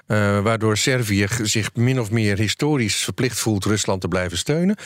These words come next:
maar aan de andere kant E U-lid, eh, is geworden. En E U die stelt natuurlijk ook eisen voor wat betreft de opstelling van Servië. Eh, en ik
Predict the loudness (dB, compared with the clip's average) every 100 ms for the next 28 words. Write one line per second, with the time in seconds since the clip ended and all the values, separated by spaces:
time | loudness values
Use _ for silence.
0 | -10 -2 0 2 2 2 0 0 -2 -2
1 | -2 -2 0 2 2 0 0 -2 0 0
2 | 0 0 0 0 -2 -2 -2 -2 -2 -4
3 | -8 -12 -14 -10 -4 -2 -2 0 0 2
4 | 2 0 0 -2 -2 -2 -2 -2 -2 -4
5 | -2 -2 -2 -2 -2 0 0 0 -2 -4
6 | -2 -2 -4 -2 -2 -2 -2 -2 0 -2
7 | -2 -4 -4 -14 -20 -20 -10 -2 0 0
8 | 0 0 0 -8